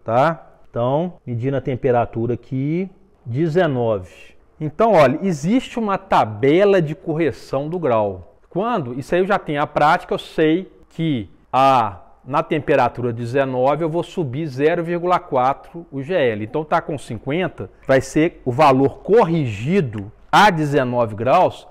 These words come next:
vai ser cinquenta vírgula quatro. Nós vamos disponibilizar essa tabela de correção do G L pra você aí no grupo de Zap ou próprio vídeo aí, vai ter disponibilizado ela.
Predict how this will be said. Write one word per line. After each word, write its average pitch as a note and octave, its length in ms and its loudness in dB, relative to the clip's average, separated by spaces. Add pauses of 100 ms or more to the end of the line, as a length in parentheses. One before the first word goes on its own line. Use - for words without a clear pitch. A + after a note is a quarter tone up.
(100)
vai C#3+ 160 2
ser D#3 640 -2
cinquenta D3+ 1000 -4 (240)
vírgula C#3+ 640 -2
quatro. C#3 480 -4
Nós D#3 200 -2
vamos G#3 180 -2
disponibilizar F#3 1120 -2
essa G#3 180 0
tabela C3 500 0
de A#2 120 -6
correção B2 580 -4
do B2 80 -8
G D3+ 160 -4
L D3 160 0
pra F#3 180 -2
você E3+ 580 -2 (180)
aí C3+ 480 4
no C#3 100 -2
grupo C#3 260 0
de A#2 100 -8
Zap B2 760 0 (180)
ou C#3 300 0
próprio D#3 400 -4
vídeo A#2+ 420 -6
aí, B2+ 240 -4 (220)
vai A#2+ 100 -4
ter C3+ 160 -2
disponibilizado B2 760 -2
ela. G2+ 300 -6